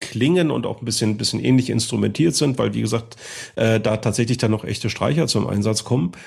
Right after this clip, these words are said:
Das kann man sich anschauen, aber ausgerechnet diese Version, die ich, die ich wirklich für die beste, für die beste Live-Version halte und die ich auch für deutlich, deutlich besser halte als die, das Studio-Original. Ähm, dazu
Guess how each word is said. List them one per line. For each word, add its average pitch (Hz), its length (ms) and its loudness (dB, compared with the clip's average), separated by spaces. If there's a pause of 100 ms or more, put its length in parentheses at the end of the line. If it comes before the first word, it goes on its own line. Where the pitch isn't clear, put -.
(240)
Das 120 200 0
kann 127 120 0
man 127 120 4
sich 123 200 0
anschauen, 135 400 2
aber 110 320 -2
ausgerechnet 127 640 -2
diese 139 280 2
Version, 120 760 0
die 117 220 2
ich, - 300 -4 (160)
die - 140 -2
ich 113 120 -4
wirklich 120 240 -2
für 113 140 -2
die 110 80 0
beste, 120 720 -2 (360)
für 107 80 -6
die 107 80 2
beste 113 260 0
Live-Version 110 1080 0
halte 135 460 0
und 117 240 0
die 113 40 -2
ich 110 120 -6
auch 110 80 -4
für - 140 -2
deutlich, 117 480 0
deutlich 107 300 -4
besser 113 260 -2
halte 110 300 -2
als - 300 -2 (600)
die, 101 320 4 (160)
das 120 120 0
Studio-Original. 101 1300 2
Ähm, 107 460 -4 (160)
dazu 113 580 -2